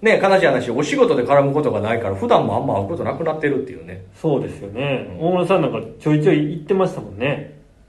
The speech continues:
Speaker 1: まあ、なんか先輩になんか連れてってもらったりとかちょいちょいありましたけどね。
Speaker 2: ちょっとなんか、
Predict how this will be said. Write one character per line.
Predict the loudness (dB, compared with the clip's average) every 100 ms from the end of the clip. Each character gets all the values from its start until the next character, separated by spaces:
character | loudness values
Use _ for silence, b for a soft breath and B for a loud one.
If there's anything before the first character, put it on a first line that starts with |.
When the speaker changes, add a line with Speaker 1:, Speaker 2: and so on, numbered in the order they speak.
| _ _ -8
Speaker 1:
ま | -2
あ、 | 0
な | 0
ん |
か | 0
先 | -2
輩 | 0 2 2 -2 -4 -4 -6 -6
に | -8
な |
ん | -4
か | -4
連 | -4
れ |
て | -4
っ |
て | -4
も | -2
ら | -2
っ |
た | -4
り | -10
と |
か | -12
ち | -10
ょ | -10
い |
ち | -8
ょ |
い | -10
あ |
り | -8
ま | -10
し | -10
た | -18
け |
ど | -14 -10
ね。 | -10 -10 -4
Speaker 2:
ち | 0
ょ |
っ | 0
と | -2
な |
ん |
か、 | -2